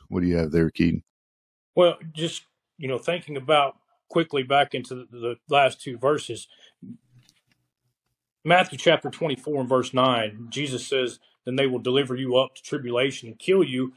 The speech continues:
Speaker 2: and you will be hated by all nations for my name's sake." So it's not the first time that we've seen an idea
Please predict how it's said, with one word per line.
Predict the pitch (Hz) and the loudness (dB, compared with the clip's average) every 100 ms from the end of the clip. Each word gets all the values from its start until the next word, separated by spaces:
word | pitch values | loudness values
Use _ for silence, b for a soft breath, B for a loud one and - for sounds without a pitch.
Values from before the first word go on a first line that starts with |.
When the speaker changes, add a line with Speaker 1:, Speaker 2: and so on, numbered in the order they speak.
| b _ | b _
Speaker 2:
and | 127 135 | -6 -4
you | 160 | -2
will | 151 139 | -2 0
be | 143 139 | -2 0
hated | 139 156 147 131 117 | 0 -2 -2 -4 -2
by | 123 | 2
all | 131 143 | 2 2
nations | 139 143 135 117 - - | -2 -4 -6 -12 -16 -20
for | - 170 185 | -2 0 2
my | 170 160 | 0 0
name's | 151 151 131 - | -2 -4 -6 -2
sake." | 165 131 | -2 -2
So | - | -6
it's | 123 | -2
not | 190 208 - | 2 0 2
the | |
first | - 208 175 | 2 2 2
time | - 185 180 160 | -4 -4 -2 -4
that | 147 | -8
we've | 147 | -8
seen | - 175 175 | -8 -10 -8
an | 143 | -4
idea | 143 139 139 175 | 0 0 0 0